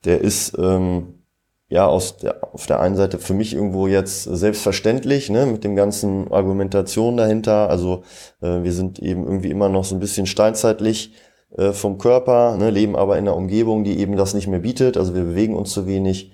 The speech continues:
wir essen zu oft, wir essen, äh, eben, äh, das Falsche, zu viele, äh, Kalorien wo-, ähm, oftmals. Und, ähm, ja, das ist so, ähm, denke ich, das Besondere, dass man einfach Dinge miteinander, äh, vernetzt auch, dass man ganzheitlich drauf blickt.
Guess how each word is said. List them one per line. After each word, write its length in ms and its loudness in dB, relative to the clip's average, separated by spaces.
wir 140 0
essen 200 0
zu 200 -4
oft, 360 0
wir 80 2
essen, 420 0
äh, 300 2
eben, 320 -2
äh, 320 2
das 180 0
Falsche, 680 0
zu 160 -8
viele, 460 2
äh, 40 2
Kalorien 520 0
wo-, 180 -4
ähm, 220 -4
oftmals. 580 0
Und, 300 -2
ähm, 460 -2
ja, 100 -2
das 180 0
ist 160 -4
so, 360 4
ähm, 340 2
denke 100 2
ich, 80 -4
das 200 0
Besondere, 440 -2
dass 200 -2
man 120 -2
einfach 360 -2
Dinge 260 0
miteinander, 720 0
äh, 40 -4
vernetzt 520 -2
auch, 240 2
dass 160 -8
man 140 -6
ganzheitlich 520 -2
drauf 320 -2
blickt. 320 -2